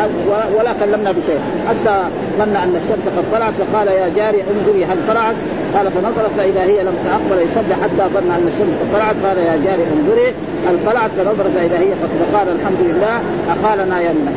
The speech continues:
يعني ما أقامت القيامة. ها؟ يعني لأن القيامة معروف أنها تكون إيه؟ يعني بين طلوع الشمس وبعد صلاة الفجر. آه، على كل حال ما أقام، لأنه إذا قامت القيامة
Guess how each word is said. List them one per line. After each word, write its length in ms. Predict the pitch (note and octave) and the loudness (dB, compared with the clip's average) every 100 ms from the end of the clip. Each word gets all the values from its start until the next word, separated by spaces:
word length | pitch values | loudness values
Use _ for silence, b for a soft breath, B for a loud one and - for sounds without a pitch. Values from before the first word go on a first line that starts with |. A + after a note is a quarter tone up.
| - | -2
يعني 180 | F3 F#3 | -2 0
ما 100 | A#3+ | 0
أقامت 380 | A3+ A3 A3+ F#3+ | 0 0 -2 0
القيامة. 360 | F#3+ F#3 F#3+ C#3 - - - - E3+ | 0 2 0 -2 -6 -4 -4 -2 0
ها؟ 200 | A3 B3 - - - | 0 0 -4 -2 0
يعني 140 | D3+ | 2
لأن 160 | F3+ F#3 | 2 2
القيامة 420 | - A3 A3+ G3 | 2 2 0 0
معروف 160 | G#3+ G3 | 0 0
أنها 100 | G3 | 0
تكون 280 | F#3+ E3+ G#3 F3 | 0 0 0 2
إيه؟ 220 | F#3 F#3 - - - | 2 0 -2 -4 0
يعني 200 | E3+ F#3 F#3+ | 0 0 0
بين 160 | G#3+ A3+ F#3+ | 0 0 0
طلوع 180 | G#3+ G#3 | 0 0
الشمس 340 | F#3 A3 A#3+ - - F#3 - F#3 | 0 0 -2 -2 -4 -4 0 2
وبعد 800 | F#3+ F#3 F3+ - - - F#3+ G3 F#3+ E3 | 2 2 -2 -4 -4 -2 -2 0 -2 0
صلاة 220 | F3 F3 E3 | 0 0 0
الفجر. 260 | D#3+ D#3 - - - - F#3 | 0 -2 -2 -4 -4 -2 0
آه، 160 | G3 | 0
على 100 | F#3+ F3+ | 0 0
كل 140 | F#3 | 0
حال 180 | D#3+ A3 G3+ | 0 -2 0
ما 60 | G#3 | 0
أقام، 340 | F#3 F3 G#3 F#3+ | 0 0 0 0
لأنه 200 | F3 F3 E3+ | 0 0 0
إذا 260 | E3+ E3+ - - G3 | 0 -2 -4 -2 -2
قامت 160 | E3+ - | 0 -2
القيامة 280 | - F#3+ | 0 0